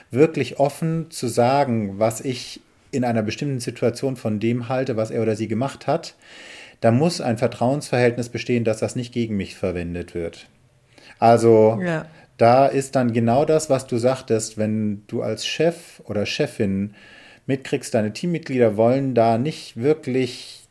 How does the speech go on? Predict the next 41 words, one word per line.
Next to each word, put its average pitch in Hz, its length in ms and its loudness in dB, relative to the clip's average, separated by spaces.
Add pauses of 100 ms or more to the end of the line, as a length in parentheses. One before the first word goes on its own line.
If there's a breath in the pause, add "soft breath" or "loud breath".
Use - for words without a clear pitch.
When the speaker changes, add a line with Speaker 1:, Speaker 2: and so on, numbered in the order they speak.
(400)
Speaker 1:
dir 131 140 0
sagen, 123 300 2
worum 120 160 0
es 120 140 -6
eigentlich 117 460 -2
geht, 113 360 -2
dann 135 380 -2
guck 160 320 -6
bei 117 160 4
dir, 110 460 0
was 120 180 0
für 165 80 -4
eine 135 100 -2
Zusage 107 520 -2
brauchen 117 360 0
die 104 80 -4
von 95 200 -4
dir 101 180 0
und 117 140 -2
bist 139 200 -2
du 123 60 2
auch 113 140 -2
bereit, 117 380 0
diese 123 200 -6
Zusage 120 760 2
wirklich 165 640 4
zu 135 240 -6
halten? 156 560 -2 (480 loud breath)
Also 107 540 4
zu 107 200 -10
sagen, 113 360 -2
„Okay, 113 320 -2
wenn 113 100 0
du 117 60 0
mir 120 100 0
das 117 200 -4
sagst, - 280 -6
ich - 100 -12
verwende 135 380 0
das 117 240 -2
nicht 165 400 -4